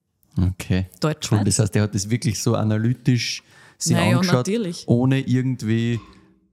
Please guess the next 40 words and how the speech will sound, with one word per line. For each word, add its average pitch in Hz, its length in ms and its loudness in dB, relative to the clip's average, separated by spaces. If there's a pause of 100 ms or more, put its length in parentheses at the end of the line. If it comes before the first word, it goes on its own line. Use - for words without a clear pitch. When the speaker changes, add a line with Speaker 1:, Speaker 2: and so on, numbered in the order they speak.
(600)
Speaker 1:
da 101 100 4
kenn 120 320 4
ich 127 140 0
was, 113 280 -2
da - 80 -2
Speaker 2:
Nein. 415 100 -2
Speaker 1:
kenn 113 180 2
ich 117 140 -2
wen, 107 280 -2
da 101 160 0
hab 113 160 0
ich 120 80 0
was, 110 360 -2
Speaker 2:
Nein. - 180 0
Speaker 1:
da 113 240 2 (840)
Speaker 2:
Kenn 202 180 0
ich 233 100 2
keinen, 233 220 4
Speaker 1:
Wurscht. - 220 -2
Speaker 2:
hab 208 160 -2
ich 233 60 -4
nix. 208 440 -4 (460)
Einfach 208 320 -4
nur, 226 280 -4
wo 208 200 -4
ist 220 180 -6
das 190 120 -8
meiste 165 320 -8
Potenzial - 480 -4
Speaker 1:
Was - 80 0
ist 180 100 -4
das - 100 -2
Speaker 2:
vorhanden? 185 240 0
Speaker 1:
Beste? 123 540 -2
Okay, 98 260 -2
Speaker 2:
Was 95 360 0
Speaker 1:
stark. - 140 -20
Speaker 2:
kann 196 180 -2
nicht 180 180 -6
funktionieren? 160 580 -8